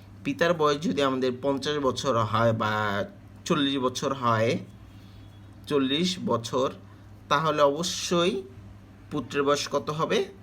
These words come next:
পুত্রের বয়স হবে দশ বছর।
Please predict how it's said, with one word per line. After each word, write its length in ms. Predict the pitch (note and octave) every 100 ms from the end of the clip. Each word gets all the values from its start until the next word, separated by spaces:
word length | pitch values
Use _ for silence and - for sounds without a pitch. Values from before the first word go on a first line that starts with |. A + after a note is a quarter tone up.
| - - - - - -
পুত্রের 480 | C3 A#2+ A#2 C#3+ F3+ - - - - - - - A#2+ A2+
বয়স 440 | A#2 A#2+ D3 -
হবে 200 | D#3 C#3+
দশ 340 | C#3+ A#2+ A2+ A2
বছর। 440 | G2+ - G#2 G2